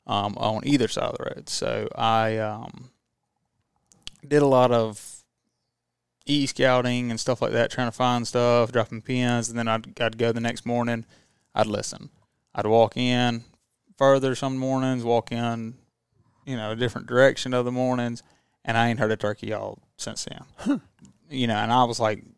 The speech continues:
Speaker 1: "Dude, something is, is, is going wrong." I'm just, I'm, you know, I'm sitting here thinking I'm cursed and all that, but, you know, it is what it is. Just, I couldn't hear 'em. But it's also a lot greener,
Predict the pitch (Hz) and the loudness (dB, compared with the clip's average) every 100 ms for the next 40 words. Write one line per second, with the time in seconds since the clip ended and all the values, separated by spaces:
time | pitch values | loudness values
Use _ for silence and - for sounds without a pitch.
0 | _ 127 120 107 104 - 143 - 113 107 | _ -8 -4 -6 -4 -2 -2 -2 -6 -6
1 | - - 110 104 - 110 107 - 113 113 | -10 -10 -14 -14 -12 -10 -8 -6 -4 -4
2 | 107 110 120 123 123 120 110 107 107 107 | -4 0 2 2 0 0 -2 -4 -6 -8
3 | 104 - - - - - 123 113 107 117 | -10 -12 -14 -20 -16 -14 -12 -12 -14 -20
4 | _ _ _ _ _ _ _ _ 151 135 | _ _ _ _ _ _ _ _ 0 6
5 | 127 143 - - 120 131 117 110 120 113 | 6 6 0 -4 -6 -6 -8 -8 -10 -10
6 | 110 - 107 - - _ _ _ _ _ | -8 -8 -10 -18 -20 _ _ _ _ _
7 | - 117 110 104 107 104 107 101 110 - | -8 -4 -2 0 0 0 0 -2 -6 -6
8 | 123 107 107 110 107 107 107 110 110 110 | -6 -6 -4 -2 -2 -2 -4 -2 -4 -4
9 | 110 - - _ - 110 147 139 147 139 | -6 -8 -20 _ -6 -2 -2 -2 -4 -4
10 | - - - 127 120 156 151 151 131 113 | -8 -14 0 2 4 4 4 4 4 4
11 | 113 120 123 110 - | 2 2 2 0 -10